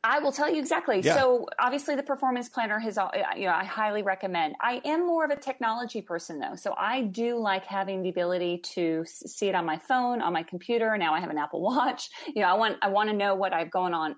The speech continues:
Speaker 1: wherever I am. And so I use a couple of different things, but I really like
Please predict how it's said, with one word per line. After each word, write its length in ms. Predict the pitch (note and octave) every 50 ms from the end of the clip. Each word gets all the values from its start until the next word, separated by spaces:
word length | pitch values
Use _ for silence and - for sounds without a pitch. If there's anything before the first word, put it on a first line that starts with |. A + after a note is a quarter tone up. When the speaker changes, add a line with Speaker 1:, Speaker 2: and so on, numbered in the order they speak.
| _
Speaker 1:
wherever 520 | - F#3 G3 F#3 - - F3+ F3+ F3+ F3 D#3+
I 120 | C#3+ C3+
am. 260 | C#3+ D#3 D#3 B2+ A#2+ - -
And 100 | F#3+ F#3
so 220 | - - F#3 F3+
I 240 | - - G3+ A3+ B3
use 680 | C4+ B3+ A#3 G#3 G3+ G3 F#3+ F#3+ F#3+ F#3 - - - - -
a 60 | -
couple 240 | - B3+ B3+ B4+ G4+
of 40 |
different 300 | B3 G3+ - F#3+ F#3+ G3
things, 260 | - F#3 F3 F3 F3 E3+ -
but 80 | F3
I 40 | E3+
really 280 | D#3+ E3+ A#3 E4+ G4 F4+
like 220 | C4 G#3 F#3+ F#3+